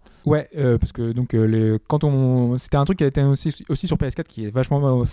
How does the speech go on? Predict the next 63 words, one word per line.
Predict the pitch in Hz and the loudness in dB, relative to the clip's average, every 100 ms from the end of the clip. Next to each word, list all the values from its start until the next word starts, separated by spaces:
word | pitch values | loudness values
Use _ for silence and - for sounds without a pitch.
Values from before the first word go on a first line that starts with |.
| - | -4
vachement | 117 110 120 120 170 160 | -4 -4 -2 0 0 2
bien. | 156 220 - - - | 2 2 0 -18 -4
C'est | 123 | -2
quand | - 135 | 0 0
on | 131 | 0
télécharge, | 139 135 156 135 | 0 2 2 2
euh, | 123 123 | 2 2
un | 131 127 | 2 2
jeu | 135 180 196 147 | 4 4 6 4
qui | - | 0
est | 110 | -4
très | - - 117 | -4 -2 0
lourd, | 123 202 190 127 | 4 4 4 0
qui | 117 | -2
fait | 113 | -4
quatre | 127 120 | -2 -2
gigas, | 127 165 185 - - - | 0 0 0 -8 -20 -8
bah | 107 104 101 | -2 0 0
voilà, | 107 151 | 0 0
c'est | - 117 | 0 0
un | 110 | 0
peu | 120 135 | -2 -4
comme, | - 113 | -4 -4
euh, | 110 101 98 92 92 76 - | -4 -4 -6 -8 -8 -10 -4
pas | 120 | -2
mal | 113 | 0
de | |
choses. | 110 151 160 | 0 0 0
On | 127 | -2
doit | 98 | -4
attendre, | - - - | -6 -10 -4
on | |
doit | 107 | -4
attendre. | 107 139 170 143 | -2 0 2 0
Si | 123 | 0
on | 127 | 0
a | |
une | 120 | 2
connexion | 135 127 127 | 0 -2 -2
qui | 131 | -2
est | |
lente, | 127 123 | -2 -2
on | 110 | -6
attend | 104 123 | -2 -2
encore | 120 | 0
plus | - | -2
longtemps. | 127 117 165 - - - - - | -2 0 -2 -2 -14 -20 -20 -6
Et, | - 143 143 | 0 4 4
euh, | 123 120 117 | 4 2 0
c'est | - | 0
un | 127 | 0
peu | 180 | 2
aussi | 160 175 | 2 0
ce | - | 0
qu'on | 143 | 0
a | |
sur | 127 123 | 0 -2
Steam. | - 202 226 - _ - | 0 2 2 -4 _ -12
Si | - - | -6 0
on | 202 | 2
n'a | 175 139 | 4 2
pas | - - 180 | 0 -2 2
le, | 170 139 131 | 4 4 2